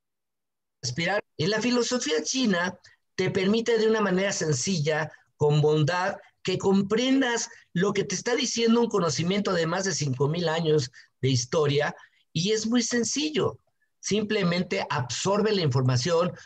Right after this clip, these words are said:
no trates de estar investigando que cómo se hace un P B y que cuántos, eh, puntos me da a nivel mundial. Y, no, no, no, tú recibe tus comisiones,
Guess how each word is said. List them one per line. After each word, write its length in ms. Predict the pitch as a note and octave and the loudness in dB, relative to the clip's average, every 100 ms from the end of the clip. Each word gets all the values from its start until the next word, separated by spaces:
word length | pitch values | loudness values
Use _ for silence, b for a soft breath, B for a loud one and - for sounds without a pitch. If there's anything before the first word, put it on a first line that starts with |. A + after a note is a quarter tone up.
| _ | _
no 160 | G3+ A3 | -2 -2
trates 500 | - G3+ G#3+ G#3 F#3+ | -2 -6 -4 -2 -2
de 60 | D#3+ | -4
estar 280 | B2 E3+ F#3 | -6 -4 -2
investigando 960 | F#3 D#3+ B2 A#2+ A#2 C3+ E3 E3+ D3 B B | -2 -2 -2 -2 -2 -2 0 0 0 B B
que 140 | C#3 | -4
cómo 240 | B2 D#3 D3+ | 0 0 2
se 140 | D3 | 0
hace 180 | D3 D3 | 0 2
un 160 | C3+ B2 | 2 2
P 220 | C3+ A2+ | 2 0
B 240 | A#2 A2 B2+ | 0 0 0
y 80 | B2+ | 0
que 160 | B2 | -2
cuántos, 400 | A#2+ B2+ B2 B2 B B _ | 0 0 2 0 B B _
eh, 400 | G#2 F2 G2 F#2+ G2+ | -6 -4 -6 -8 -4
puntos 360 | B2+ B2 B2 A2 | 2 2 2 0
me 160 | G2+ | -4
da 340 | - A#2 G#2+ B2 | -2 -2 0 2
a 60 | |
nivel 280 | B2 A2+ A2 | 2 2 0
mundial. 540 | A2 G2 A2 G2+ A#2+ | -2 -6 -4 -4 -2
Y, 100 | C3+ B2+ B | -4 -4 B
no, 160 | - A3 | -2 2
no, 160 | A#3 A#3 | 4 4
no, 240 | A#3+ G#3+ - _ | 2 -2 -10 _
tú 180 | - B3 | -2 2
recibe 360 | A#3 - A#3+ A3 | 2 2 0 0
tus 180 | F#3 C3+ | -2 -2
comisiones, 760 | F#3 F#3+ A#3 A#3 A#3+ A3 - | -2 0 0 0 0 -4 -10